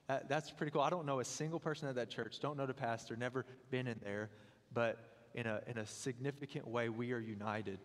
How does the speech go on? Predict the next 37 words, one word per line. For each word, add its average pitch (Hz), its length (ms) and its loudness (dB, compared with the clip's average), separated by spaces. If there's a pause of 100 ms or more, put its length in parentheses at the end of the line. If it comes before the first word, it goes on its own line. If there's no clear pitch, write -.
together, 104 520 -4 (440)
uh, 101 80 -12 (140)
for 127 300 2
the 117 100 -2
good 104 580 0
of 104 140 -8
this 113 140 -2
city 104 380 -2
and 101 100 -4
for 117 100 -4
the 110 80 -4
glory 104 540 0 (280)
of 110 200 0
Jesus. 98 520 -4
And 110 120 -2
I, 104 160 -2
that, 131 200 2
that's 135 220 0
just - 160 -6
really 120 400 0 (400)
cool 107 320 -2
and 104 80 -4
really 113 220 -2
special - 480 -2
that 107 100 0
we 123 120 -2
get 147 160 -2
to 139 60 -2
partner 123 380 0
together 110 500 0 (360)
with 113 220 0 (340)
these 117 160 -2
churches - 580 -4
to - 80 -6
seek - 400 -4
the 127 80 -2
Lord. 104 420 0